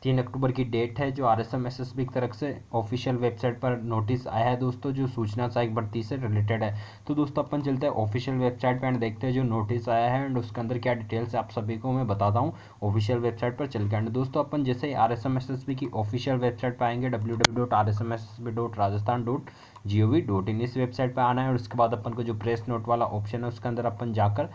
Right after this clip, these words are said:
देखेंगे तो आप देख सकते हैं आज की डेट है, इसके अंदर तीन अक्टूबर दो हज़ार अठारह।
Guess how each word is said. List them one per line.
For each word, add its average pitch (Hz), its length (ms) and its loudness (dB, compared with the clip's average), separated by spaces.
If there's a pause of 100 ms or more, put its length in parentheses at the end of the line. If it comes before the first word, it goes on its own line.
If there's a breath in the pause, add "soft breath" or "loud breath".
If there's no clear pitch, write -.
(300 loud breath)
देखेंगे 127 340 2
तो 131 100 2
आप 127 120 4
देख 117 160 -2
सकते 117 260 -2
हैं 123 60 6
आज 107 220 4
की 120 140 -4
डेट 113 280 -2
है, 139 100 -2
इसके 131 220 -6
अंदर 131 180 0
तीन 120 240 -2
अक्टूबर 123 380 -4
दो 113 180 0
हज़ार 117 220 4
अठारह। 98 580 0